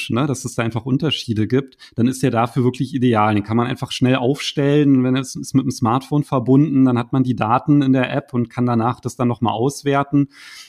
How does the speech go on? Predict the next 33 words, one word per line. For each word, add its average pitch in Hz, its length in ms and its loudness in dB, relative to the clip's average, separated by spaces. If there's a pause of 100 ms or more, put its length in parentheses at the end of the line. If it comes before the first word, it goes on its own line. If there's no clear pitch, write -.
(100)
Also 117 180 -2
das 117 180 -4
ist 147 100 -10
zum 131 120 2
Beispiel 131 280 0
so 120 120 0
ein 120 80 2
super 135 300 -4
Trainingseinsatz. 113 1200 -2 (540)
Was 135 280 -4
aber 127 220 0
halt 127 160 0
auch - 140 -8
wieder 131 180 2
so 127 80 4
ein 127 60 4
bisschen 127 300 2
negativ 170 720 -4
war, 151 400 -2 (260)
das - 240 -6
war 127 140 2
dadurch, 127 500 -2
dass 131 320 -4
man 123 280 2
den 123 220 2
ja, 113 300 0 (540)
mm, 117 420 2
nur 165 260 6
mit 175 180 2
einer 107 220 0
App 117 320 -8
benutzen 131 480 0
kann. 151 420 0